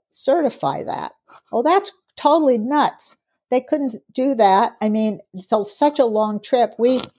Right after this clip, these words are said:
you know, we stopped in New York, and we stopped in Amsterdam, and then we flew into Tanzania because, uh, my friend Joyce Poole that I was saying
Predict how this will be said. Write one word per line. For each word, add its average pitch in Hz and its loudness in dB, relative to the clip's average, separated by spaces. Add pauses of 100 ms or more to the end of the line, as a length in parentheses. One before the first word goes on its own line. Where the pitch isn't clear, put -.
(160)
you 240 -2
know, 208 2
we 196 0
stopped 202 0
in 190 -4
New 175 -6
York, 254 2 (520)
and 196 -4
we 185 -4
stopped 180 -2
in 185 -4
Amsterdam, 262 -2
and 190 0
then 233 2
we 226 0
flew 220 0
into 202 -4
Tanzania 196 -2 (640)
because, 190 -2
uh, 185 4
my 190 -2
friend 208 -4
Joyce 196 2
Poole 277 0
that 185 2
I 170 0
was 175 -6
saying 180 -4